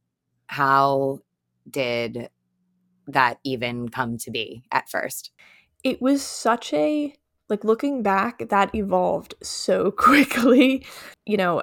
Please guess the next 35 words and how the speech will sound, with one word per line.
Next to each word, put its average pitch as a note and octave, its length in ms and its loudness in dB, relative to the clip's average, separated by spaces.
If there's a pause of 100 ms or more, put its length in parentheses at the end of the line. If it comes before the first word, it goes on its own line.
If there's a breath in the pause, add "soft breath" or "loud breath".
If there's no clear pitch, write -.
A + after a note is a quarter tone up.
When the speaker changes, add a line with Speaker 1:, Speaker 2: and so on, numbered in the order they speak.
Speaker 2:
after C4 720 4 (560 soft breath)
Alberto's F#3+ 580 4
ban F3 380 0
came - 240 -8
out, D2+ 260 -4 (440)
like, - 180 -6
my D#3+ 100 -6
first - 540 4
reaction D#3+ 580 0
was - 120 -16
like, G1+ 360 -6 (840)
"The, - 100 -2 (680)
he A#3 180 -4
was A#3+ 120 -2
still C4 140 0
under C4+ 180 4
investigation?" A3 640 0 (180)
<laughs> F#4 420 10
Like, D4 340 8 (520 loud breath)
nobody G4 360 10
had D#4+ 120 8
reached E4 260 2
out G4+ 260 6
to - 120 -14
me. D#3+ 300 -4 (600 loud breath)
Um, G#3 600 4
you A3+ 120 0
know, F#3 300 2
I G#3 100 6
was A#3 140 2
reached C#4 240 0
out C4+ 160 6
to, A#3 120 2
like, G3+ 200 2
once G3+ 720 0